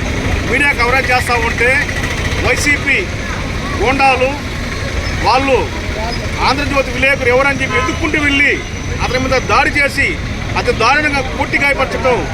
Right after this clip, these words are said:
ఈ సందర్భంగా మేము తీవ్రంగా ఖండిస్తున్నాం. వైసీపీ ప్రభుత్వం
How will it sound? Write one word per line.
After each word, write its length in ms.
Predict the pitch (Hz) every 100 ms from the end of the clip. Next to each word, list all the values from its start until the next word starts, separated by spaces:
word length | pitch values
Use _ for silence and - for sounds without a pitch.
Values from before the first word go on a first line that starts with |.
| - - - -
ఈ 80 | 233
సందర్భంగా 440 | 240 247 277 277
మేము 160 | 269 247
తీవ్రంగా 360 | 233 269 254 247
ఖండిస్తున్నాం. 500 | 262 - 254 220 160 - 196 - - 247 - - - - - -
వైసీపీ 300 | - 302 277
ప్రభుత్వం 720 | 254 269 - 269 285 285